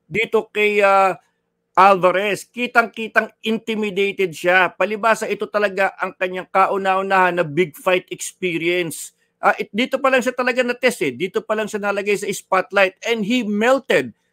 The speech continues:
Ano, under the glare of the spotlight, he melted faster than butter exposed in the Sahara Desert. Ganon, natunaw, nalusaw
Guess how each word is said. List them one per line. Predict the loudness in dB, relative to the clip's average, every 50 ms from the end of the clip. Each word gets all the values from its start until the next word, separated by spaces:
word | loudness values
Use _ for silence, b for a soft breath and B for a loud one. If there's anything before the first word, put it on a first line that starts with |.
| _ _ -4
Ano, | 0 4 6 4 4 4 2 2
under | 2 2 2 2 0 0
the | 0 -2 -6 -6 -6
glare | -4 -2 -2 0 0 0 0 -2 -4 -4
of | -8 -4 -4
the | -4
spotlight, | -6 -6 _ 4 6 6 6 4 2 0 2 2 2 2 -2 _ _ _ _ _ _ _ _ _
he | 0 2 2 2 2
melted | -2 -2 -2 0 4 4 4 4 4 0 _ 0 0 0 0 0 -8 -14 _ _ _ _ _ _ _ _ 4
faster | 6 8 8 8 6 4 -2 2 4 4 2 2 -2
than | -4 0 0 0 0 0 -6 -8 0 4
butter | 4 4 4 4 0 -2 -2 -2 -2 -4 -6
exposed | -6 -6 -6 -6 -14 -14 _ 0 0 2 2 2 -2 -4 -8 -14 _ _ _ _ _ -2
in | -2 -2 -2 -4
the | -8
Sahara | -4 -4 -4 -2 2 2 2 4 4 2 2 0 -2 _ _ _
Desert. | _ -16 -6 -4 -2 -2 -2 -4 -6 -8 -8 -8 -12 -20 _ _ _ _ _ _ 2
Ganon, | 6 6 8 10 8 8 8 6 2 0 b b b b
natunaw, | b -2 -2 -2 -2 -4 -2 -2 -2 0 2 2 2 2 0 -2 -6 -6
nalusaw | 0 0 2 2 0 -4 -4 -2 -2 2 4 4 4 4 2 -2